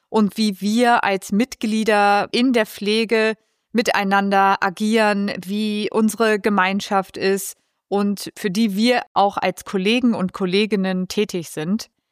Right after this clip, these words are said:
Ich finde schon, dass das so einen sehr krass professionellen Rahmen gibt, der, wie du ja auch schon gesagt hast,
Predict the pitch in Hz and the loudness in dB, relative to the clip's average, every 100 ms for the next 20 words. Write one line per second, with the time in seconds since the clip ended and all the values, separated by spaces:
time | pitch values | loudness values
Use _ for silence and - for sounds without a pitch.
0 | _ _ 208 247 254 - 220 226 220 208 | _ _ -2 0 0 2 2 2 0 -4
1 | - 196 180 - 190 196 190 190 185 - | -2 -4 -4 0 2 4 4 4 0 -4
2 | - - 214 262 - - 208 214 - 208 | -14 -4 -2 -2 -4 -4 -2 -2 -2 0
3 | 196 196 196 196 - 117 165 208 254 247 | 2 2 2 -4 -6 -2 0 2 0 -2
4 | 226 - 262 - - - _ - 190 196 | -2 0 -2 -2 -20 -20 _ -4 2 4
5 | 226 - - 185 190 185 - 220 214 180 | 4 0 -4 -6 -2 0 2 0 0 0
6 | 170 175 - 202 - | 0 0 0 -2 -2